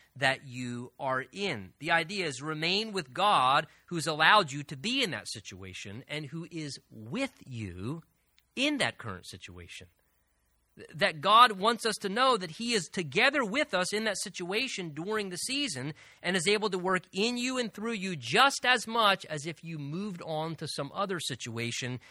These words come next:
in your life. And what does he want us to remember? Because this is where right now, in this season, God's planted you as a Christian. And God says, "I'm with you right where I planted you.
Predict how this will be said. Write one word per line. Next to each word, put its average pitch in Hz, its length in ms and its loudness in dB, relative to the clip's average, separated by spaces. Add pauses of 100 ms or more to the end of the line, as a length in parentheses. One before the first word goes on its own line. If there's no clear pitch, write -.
(380)
in 165 200 -2
your 165 160 -2
life. 143 520 0
And 135 160 -10
what 190 160 -2
does 220 100 -8
he 240 80 -8
want 208 240 -6
us 208 80 -6
to 214 100 -12
remember? 202 380 -6
Because 127 400 -8
this 165 260 -6
is 220 220 -10
where 147 240 -4
right 143 400 -2
now, 147 640 2 (300)
in 156 220 -4
this 302 160 2 (140)
season, 120 600 -8 (440)
God's 135 280 -2
planted 151 420 -6
you 98 80 -8
as 98 100 -10
a 104 40 -14
Christian. - 400 -4 (720)
And 131 140 -6
God 135 240 0
says, 127 240 -8
"I'm 139 320 -2
with 185 320 2
you 104 300 -8 (200)
right 113 440 -2
where 131 140 -10
I 110 80 -4
planted 113 420 -12
you. 78 120 -20